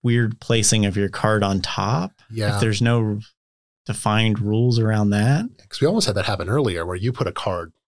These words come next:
Speaker 2: not, not dead center, you put it slightly off to the side, and I had to put an iceberg on top of that. I had to try and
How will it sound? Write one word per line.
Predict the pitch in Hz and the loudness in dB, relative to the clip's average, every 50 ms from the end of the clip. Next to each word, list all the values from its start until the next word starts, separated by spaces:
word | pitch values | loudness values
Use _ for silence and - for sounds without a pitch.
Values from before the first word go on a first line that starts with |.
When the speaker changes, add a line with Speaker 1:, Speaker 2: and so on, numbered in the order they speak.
| _ _ | _ _
Speaker 2:
not, | 110 110 117 113 107 104 - 131 | -8 -6 -4 -2 -2 -2 -2 -2
not | 123 120 113 107 104 - - 113 107 | -2 0 0 -2 -4 -6 -8 -6 -4
dead | 123 107 101 - | -2 0 0 2
center, | - - 120 107 104 | 2 2 0 -2 -4
you | 95 95 98 | -6 -8 -6
put | - - 110 | -4 -4 -2
it | 95 - | 0 2
slightly | - - 120 110 107 92 95 101 | 2 2 2 0 -2 -2 -4 -4
off | 98 107 107 104 101 - - | -2 -2 -2 -2 -2 -4 -4
to | - 107 | -6 -2
the | - | 0
side, | - - - 127 107 98 95 92 | 0 2 2 2 0 0 -2 -2
and | 92 95 98 | -2 -4 -4
I | 95 | -4
had | - 113 | -4 -6
to | 101 | -6
put | - - 113 | -6 -8 -8
an | 101 - | -6 -4
iceberg | 107 107 - - - 107 101 | -2 -2 -2 -2 -2 -4 -4
on | 98 98 | -4 -6
top | 98 - 101 98 98 | -6 -6 -8 -8 -8
of | 92 | -6
that. | 101 101 101 98 95 | -6 -6 -6 -6 -8
I | 98 | -8
had | 98 92 | -10 -8
to | 87 | -8
try | - - 101 92 | -8 -10 -10 -12
and | 90 90 | -14 -16